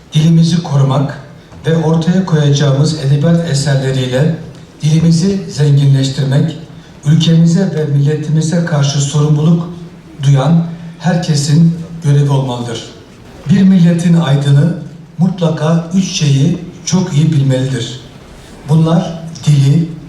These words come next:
dini ve tarihidir. Düşüncenin kaynağı dildir. Başarılı olabilmek için dilimize, yani Türkçemize bilinçli olarak sahip çıkmak, dilimize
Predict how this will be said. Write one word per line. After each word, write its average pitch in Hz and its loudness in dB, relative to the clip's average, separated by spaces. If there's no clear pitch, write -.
dini 151 2
ve 143 -2
tarihidir. 123 -2
Düşüncenin 165 2
kaynağı 135 0
dildir. 135 -2
Başarılı 165 2
olabilmek 151 2
için 165 0
dilimize, 139 2
yani 151 2
Türkçemize 139 0
bilinçli 143 2
olarak 143 0
sahip 127 -4
çıkmak, 143 -2
dilimize 151 2